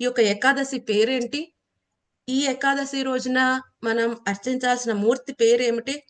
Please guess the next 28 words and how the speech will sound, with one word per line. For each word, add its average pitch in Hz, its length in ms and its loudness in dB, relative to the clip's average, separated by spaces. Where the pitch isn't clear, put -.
ఎవరు 226 280 0
ఆ 233 140 2
అర్చామూర్తి? 233 760 -2
అలాగే 262 540 0
ఏ 240 140 -2
విధంగా 294 360 -2
ఆచరించాలి? 214 680 0
మొత్తం 202 300 -2
వివరణ 220 360 0
అంతా 208 200 -4
ఇవ్వండి." 180 580 -4
ఈ 226 140 0
వివరణ 226 280 0
అడిగినప్పుడు 220 500 2
చక్కగా 226 300 -4
కృష్ణ 220 360 -6
భగవానుడు 208 760 0
చెప్తారన్నమాట. 208 600 -4
"ఉమ్, 233 240 -2
ఓ 226 120 4
రాజా, 214 580 2
చాలా 214 220 2
అద్భుతమైన 247 560 -2
విషయాలు 220 400 -2
నువ్వు 208 140 -2
అడుగుతున్నావు. 220 480 -2
చక్కగా, 208 600 -2
ఆ, 254 180 -2